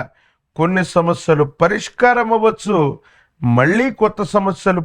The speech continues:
పుట్టుకొచ్చేటువంటి అవకాశం ఉంది. కాబట్టి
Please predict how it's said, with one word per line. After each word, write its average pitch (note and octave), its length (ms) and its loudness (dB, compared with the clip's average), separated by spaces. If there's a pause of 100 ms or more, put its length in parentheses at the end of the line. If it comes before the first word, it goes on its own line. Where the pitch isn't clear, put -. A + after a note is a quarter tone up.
పుట్టుకొచ్చేటువంటి D#3+ 920 -2 (200)
అవకాశం G3 560 0
ఉంది. F3 220 -4
కాబట్టి E3 400 -2